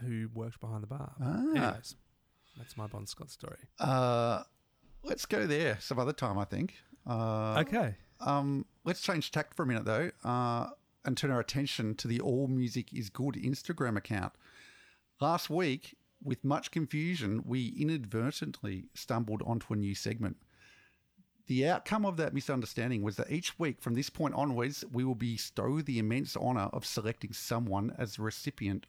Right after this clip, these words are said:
Speaker 2: of an All Music Is Good Instagram like. Last week, we selected Formula One superstar Daniel Ricciardo as an inaugural like.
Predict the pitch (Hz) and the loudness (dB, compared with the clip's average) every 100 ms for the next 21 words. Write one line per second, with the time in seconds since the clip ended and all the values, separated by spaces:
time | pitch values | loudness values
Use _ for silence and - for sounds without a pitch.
0 | - 107 101 - 117 107 113 117 113 104 | -6 -4 -4 -4 -4 -2 -2 0 0 -2
1 | - 101 - 110 92 - _ _ - 113 | -6 -10 -6 -6 -6 -10 _ _ -6 -6
2 | - 98 101 92 90 90 - - _ _ | -6 -2 -2 0 -2 -2 -4 -12 _ _
3 | - - - - _ _ _ _ - 139 | -20 -20 -20 -20 _ _ _ _ -2 2
4 | 165 170 156 165 240 - - - - _ | 2 2 2 2 0 -4 -16 -20 -20 _
5 | 123 123 - 117 113 - 110 - 127 117 | -4 -2 0 0 -2 -4 -10 -6 -2 2
6 | 117 104 98 - 120 156 - 104 104 104 | 2 2 0 -2 -4 -4 -4 -2 -2 -2
7 | 107 98 98 117 107 190 117 101 110 107 | -2 -2 -4 -2 0 2 0 -2 -4 -4
8 | - - 127 107 101 98 95 98 123 - | -4 -4 -2 -2 -2 -2 -2 0 0 -4